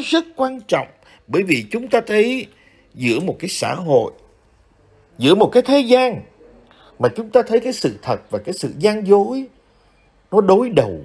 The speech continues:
với nhau. Và chúng ta thấy hình như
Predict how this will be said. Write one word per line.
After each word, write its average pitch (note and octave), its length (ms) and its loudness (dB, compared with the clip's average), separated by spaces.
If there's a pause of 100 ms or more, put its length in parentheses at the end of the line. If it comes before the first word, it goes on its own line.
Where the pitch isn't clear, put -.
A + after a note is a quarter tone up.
với D3 120 -8
nhau. G3 280 -10 (1500)
Và G#2+ 140 -2
chúng D#3+ 240 -8
ta E3+ 120 -2
thấy F#3+ 520 -6 (460)
hình F#2 260 -4
như F#3 220 0